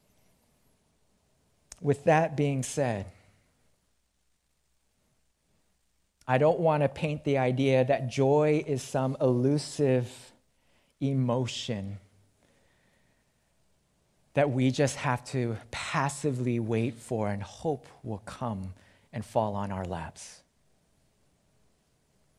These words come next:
Joy is something we can pursue.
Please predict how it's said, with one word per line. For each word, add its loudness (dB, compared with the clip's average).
Joy 0
is -4
something -6
we -2
can -6
pursue. -6